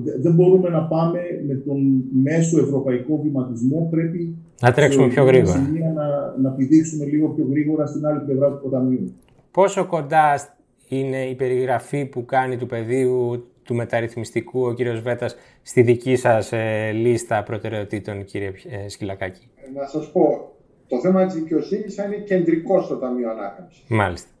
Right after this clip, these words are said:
Speaker 3: Ψηφιακή δικαιοσύνη, η επιτάχυνση.
Speaker 2: Το έχετε πει στους
Speaker 3: Ε,
Speaker 2: δικηγόρους,
Speaker 3: και
Speaker 2: φαντάζομαι.
Speaker 3: Και γιατί δεν μπορούμε να απορροφήσουμε τους πόρους αν δεν γίνουν αυτά.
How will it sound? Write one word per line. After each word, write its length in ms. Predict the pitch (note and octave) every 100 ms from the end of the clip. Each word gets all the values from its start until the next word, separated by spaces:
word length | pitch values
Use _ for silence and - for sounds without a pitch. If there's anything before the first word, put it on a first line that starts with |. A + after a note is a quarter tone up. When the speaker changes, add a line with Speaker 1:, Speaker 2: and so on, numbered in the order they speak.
| _ _ _ _ _ _ -
Speaker 3:
Ψηφιακή 520 | - C#3+ C3 - E3
δικαιοσύνη, 580 | D3+ D3 B2+ - D#3+ D#3
η 80 |
επιτάχυνση. 1000 | C#3+ - B2 D3+ D3+ - F#3 F#3 G#3+ - -
Speaker 2:
Το 80 | -
έχετε 220 | C3 C3
πει 120 | C3 F#3+
στους 180 | B2+
Speaker 3:
Ε, 20 | A2+
Speaker 2:
δικηγόρους, 500 | C3+ A2+ A2 G#2 A2
Speaker 3:
και 20 | -
Speaker 2:
φαντάζομαι. 400 | F#2 F2+ F2+ F2 - _ _ _ _ _ _
Speaker 3:
Και 80 | G3
γιατί 380 | G#3 G3+ - F#3
δεν 180 | F#3 F3+
μπορούμε 200 | E3+ E3+
να 60 |
απορροφήσουμε 600 | D#3 D#3+ C#3+ D#3+ D#3+ D3
τους 100 | B2+
πόρους 480 | - D3 B2+ A#2+ - C3
αν 140 | C3+
δεν 120 | C3+
γίνουν 360 | B2 C3 A#2+ -
αυτά. 540 | G2 D3 - - -